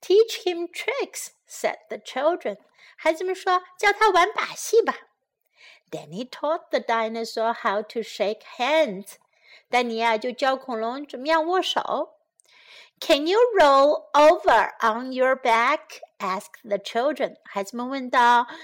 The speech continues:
，“你能用你的背打滚吗？” “That's easy.那很容易呀。” said the dinosaur.恐龙说。他就打了个滚。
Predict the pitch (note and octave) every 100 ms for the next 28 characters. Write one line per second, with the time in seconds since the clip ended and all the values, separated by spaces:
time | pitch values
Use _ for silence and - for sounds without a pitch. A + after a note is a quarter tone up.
0 | - - C#4 C#4+ D#4 F4+ F#4 F#4 D#4+ C#4+
1 | C#4+ F#4 E4 D4 E4 E4+ E4 C4+ D#4 G#4+
2 | - _ _ _ _ _ _ _ _ _
3 | _ - B4 B4 - - G4 C5+ B4+ G4+
4 | D4+ G3+ G3 F4+ G#4+ D#4+ G#3+ F#3+ C4 B4
5 | B4+ A#4 - - - - D#3+ - E3 C4
6 | C4+ G3 - F#3+ - F#3 E3 G3 - A#3+
7 | A#3+ _ _ _ _ _ _ _ _ _
8 | F3 G3+ G3 - _ _ _ _ - -
9 | F#3 A#3+ - F#3+ - A#3+